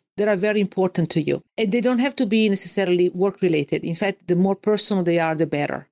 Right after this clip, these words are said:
It could be that for you, generosity is very important.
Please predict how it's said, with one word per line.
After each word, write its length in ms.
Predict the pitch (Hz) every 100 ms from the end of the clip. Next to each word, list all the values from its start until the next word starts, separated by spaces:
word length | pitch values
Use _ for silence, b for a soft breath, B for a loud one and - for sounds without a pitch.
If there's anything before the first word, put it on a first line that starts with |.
| -
It 160 | 226 226
could 180 | 247
be 140 | 185 247
that 220 | 233 220
for 180 | - 208
you, 600 | 202 208 226 220 214 208 _ - - _
generosity 640 | - 226 220 196 196 - 202
is 80 |
very 180 | 170 175
important. 640 | 170 - 147 - - -